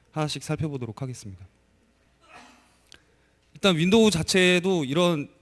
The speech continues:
익스플로잇이나 제로데이 취약점 자체에 대응하기 위해서 지속적으로 보안, 어떤 보안적, 보안성, 보안 메커니즘을 계속적으로 발-,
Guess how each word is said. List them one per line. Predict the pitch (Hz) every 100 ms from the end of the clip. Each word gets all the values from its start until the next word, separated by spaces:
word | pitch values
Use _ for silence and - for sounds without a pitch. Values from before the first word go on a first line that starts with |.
| _ _ _ -
익스플로잇이나 | 139 - 190 180 165 147
제로데이 | 156 - 156 175 170 - - -
취약점 | 196 190 - 170
자체에 | - - - 143 151
대응하기 | - 135 147 151 135
위해서 | 120 117 139 110
지속적으로 | - 156 170 156
보안, | 143 135 151 151 - _
어떤 | 123 123 117
보안적, | 135 156 151 160 143 - -
보안성, | 143 151 143 151 151 165 _ _
보안 | - 160
메커니즘을 | 147 143 156 143 135 147
계속적으로 | 135 131 - 131 131
발-, | 123 120